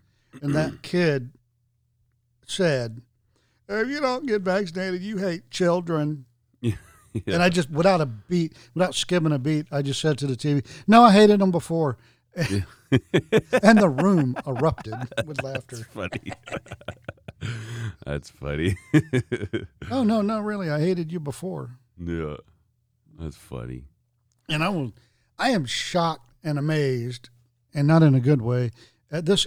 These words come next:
Speaker 1: area that I unfortunately decided to, unfortunate in a way, uh, that I decided to retire in. There's some tinfoil hat wearing weirdos here.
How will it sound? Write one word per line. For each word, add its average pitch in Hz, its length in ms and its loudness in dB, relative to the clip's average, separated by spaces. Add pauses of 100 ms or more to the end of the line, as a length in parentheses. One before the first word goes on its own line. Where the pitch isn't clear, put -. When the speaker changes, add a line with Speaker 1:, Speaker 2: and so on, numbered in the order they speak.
Speaker 1:
area 135 480 2
that 127 160 0
I 131 280 -2 (1000)
unfortunately 156 720 -2
decided 131 540 -4 (540)
to, 135 300 -4
unfortunate 147 600 -2
in 135 100 -6
a 123 60 -4
way, 123 400 -4 (520)
uh, 135 320 -12
that 147 140 2
I 143 80 2
decided 135 380 2
to 123 60 -2
retire 139 500 2
in. 127 240 -2 (1600)
There's 349 220 0
some 139 320 4 (1000)
tinfoil 233 640 4
hat 185 320 0
wearing 165 400 4
weirdos 123 500 2
here. 123 320 -6